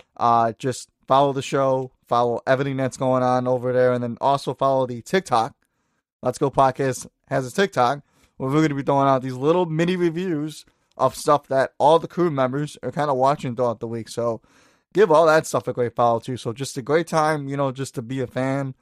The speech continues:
of all this great stuff, and just can't wait to see, you know, what's going to continue to come. So, and you guys can find the, the Carusos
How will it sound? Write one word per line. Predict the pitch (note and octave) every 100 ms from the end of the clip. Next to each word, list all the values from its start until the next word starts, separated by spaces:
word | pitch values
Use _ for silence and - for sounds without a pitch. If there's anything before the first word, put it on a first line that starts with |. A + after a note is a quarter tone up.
| _ _ _ _ _
of | - A#2+
all | D3
this | D3 C#3+
great | - B2+
stuff, | - C3 A#2 A2
and | A2
just | G#2+ A2
can't | - C3
wait | C3
to | A2
see, | -
you | B2
know, | A#2+ A#2
what's | B2 B2+
going | - B2+ A#2+
to | A#2
continue | A#2 C3 B2 A#2
to | G#2+
come. | G#2 G#2+ G#2+ A2
So, | - A2+
and | A2 - _ _ _ -
you | D3
guys | D#3
can | - D3+
find | D#3+ D3 C#3+
the, | C3+ C#3+ C#3
the | C3
Carusos | C3+ C#3 C#3 C3 C#3+ C3 B2 -